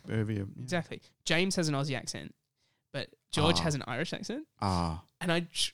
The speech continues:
Speaker 2: I actually looked up how to do an Irish
Speaker 1: Oh,
Speaker 2: accent.
Speaker 1: God, don't.
Speaker 2: No, I've been, I'm not gonna do it now. <laughs>
Speaker 1: 'Cause, 'cause, 'cause you, you remember my story where I got asked by the crew at Deadly Women
Speaker 2: Mm.
Speaker 1: to send a self-tape of an Irish accent.
Speaker 2: Oh, yeah.
Speaker 1: Not a word back other than,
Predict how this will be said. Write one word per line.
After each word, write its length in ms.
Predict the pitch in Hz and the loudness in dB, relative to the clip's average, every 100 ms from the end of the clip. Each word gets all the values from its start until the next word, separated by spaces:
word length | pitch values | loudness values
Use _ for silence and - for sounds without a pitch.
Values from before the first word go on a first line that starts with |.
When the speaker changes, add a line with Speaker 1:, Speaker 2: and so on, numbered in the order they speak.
| - | 0
Speaker 2:
I 140 | 165 | 2
actually 280 | 165 175 220 | 4 2 2
looked 180 | 180 175 | 0 -2
up 80 | 156 | -4
how 140 | 160 | -2
to 100 | 151 | 0
do 100 | 147 | 0
an 60 | 139 | -2
Irish 300 | 131 117 147 | -2 -4 0
Speaker 1:
Oh, 60 | 101 | 0
Speaker 2:
accent. 200 | - 95 | 4 4
Speaker 1:
God, 120 | 90 | 4
don't. 260 | 92 82 87 | 2 0 4
Speaker 2:
No, 120 | 202 | 4
I've 80 | 95 | 4
been, 160 | 139 - | 2 0
I'm 120 | 175 | -2
not 100 | 233 | -2
gonna 120 | 254 | -6
do 100 | - | -6
it 100 | 117 | -10
now. 220 | - 69 - - | -10 -10 -10 6
<laughs> 320 | 226 - 233 | 6 10 10
Speaker 1:
'Cause, 220 | - 156 - | 12 10 10
'cause, 260 | 175 151 | 8 10
'cause 420 | 165 143 147 147 | 10 10 10 10
you, 180 | 151 156 139 | 10 10 8
you 240 | 151 151 147 151 | 8 10 12 10
remember 340 | 151 160 165 135 | 10 8 10 8
my 240 | 120 120 | 8 8
story 420 | 147 156 156 226 | 8 6 6 6
where 380 | 269 135 127 127 | 8 10 10 8
I 220 | 131 127 | 8 8
got 240 | 127 135 127 | 6 4 6
asked 280 | 120 131 - | 6 4 4
by 120 | 131 | 2
the 80 | 110 | 2
crew 200 | - 123 | 2 4
at 60 | 107 | 4
Deadly 200 | 113 98 | 4 2
Women 400 | 101 113 90 208 - | 2 2 2 -2 4
Speaker 2:
Mm. 320 | 180 143 127 - - | 8 8 6 2 0
Speaker 1:
to 120 | 135 | 2
send 280 | - 123 110 | 6 6 6
a 40 | |
self-tape 640 | - 123 127 - 101 92 | 4 4 2 2 0 2
of 100 | 101 | 0
an 100 | 101 | 0
Irish 360 | 101 104 92 - | 4 4 2 0
accent. 580 | 104 110 - 85 - - _ - | -2 0 0 0 -4 -8 _ -2
Speaker 2:
Oh, 120 | 147 | 2
yeah. 180 | 127 113 - - _ _ _ _ _ | 2 0 -4 -20 _ _ _ _ _
Speaker 1:
Not 220 | 117 113 117 | 0 6 6
a 60 | |
word 420 | 101 117 139 143 | 6 8 8 6
back 300 | 117 110 - - | 4 2 2 2
other 220 | 113 107 | 4 6
than, 460 | 101 98 101 101 | 6 4 4 0